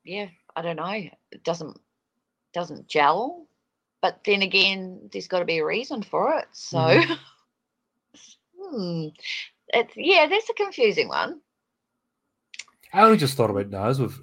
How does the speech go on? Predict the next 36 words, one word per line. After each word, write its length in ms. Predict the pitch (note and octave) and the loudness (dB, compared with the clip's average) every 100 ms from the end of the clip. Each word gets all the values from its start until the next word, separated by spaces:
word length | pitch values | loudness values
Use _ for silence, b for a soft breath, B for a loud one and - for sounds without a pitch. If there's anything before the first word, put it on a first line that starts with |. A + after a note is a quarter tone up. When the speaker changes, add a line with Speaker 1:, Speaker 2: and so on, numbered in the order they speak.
| G#2+ | -16
Speaker 2:
as 160 | G2 | -14
we've 240 | G2 F#2 - | -12 -12 -8
delved 240 | G2 F2+ | -8 -6
into 200 | F#2 C3+ | -4 -2
this, 100 | E3+ | -2
that's 180 | F3 F3 | -6 -6
what 100 | F#2+ | -6
I 40 | |
mean. 160 | G2+ D#3 | -4 -4
And 160 | C3+ E3 | -2 -2
that's, 140 | - | 0
Speaker 1:
You're 80 | - - | 0 0
right. 100 | B B B B _ | B B B B _
Speaker 2:
once, 200 | F3+ F3 - _ - - | -2 -2 -6 _ -16 0
every 200 | F#3+ G3+ | 0 2
time 220 | D3+ C#3 | 2 2
you 60 | |
think 140 | C3 A2 | 2 0
about 100 | G2+ | 0
this 180 | G2+ G#2 | -2 -2
movie, 220 | B2 G#3 | 0 0
you 140 | F3 | 0
just 220 | A#2 A2 | -2 -6
get 80 | G#2+ | -8
more 200 | G2 F#2+ | -6 -8
questions. 480 | - A2 C3+ G3+ F#3+ | -2 -2 0 0 0
And 160 | D3 D#3+ | 0 -2
I 20 | |
think 220 | F#3+ F#3+ | -2 -2
that's, 520 | D#3 C3 - - - | 0 -2 -2 -6 -4
um, 380 | G2+ G2 F#2+ F2 _ _ _ _ _ _ _ _ _ _ _ | -4 -4 -6 -10 _ _ _ _ _ _ _ _ _ _ _
I 40 | D#3 | -4
think 160 | G#3+ | -2
that's 120 | C#3+ - | -2 -4
purposeful, 680 | - G2+ E3 - G#3+ F3 _ | -6 0 0 4 2 2 _
'cause 340 | - C3+ C3 | -2 -2 -2